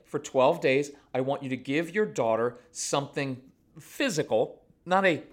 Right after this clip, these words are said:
gift, but something to represent one of her character traits that you love. And I want you to put in a box, a box, an envelope, a statement about yourself."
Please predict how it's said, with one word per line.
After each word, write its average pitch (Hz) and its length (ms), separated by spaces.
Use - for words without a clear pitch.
gift, 190 280
but 160 140
something 160 420
to 151 240
represent 143 760
one 151 240
of 151 100
her 151 140
character 147 500
traits - 460
that 151 140
you 151 120
love. 131 460
And 151 340
I 139 80
want 135 300
you 151 480
to 139 100
put 143 280
in 120 320
a 113 120
box, - 480
a 117 100
box, 113 400
an 110 180
envelope, 117 540
a 151 80
statement 180 560
about 147 420
yourself." 123 920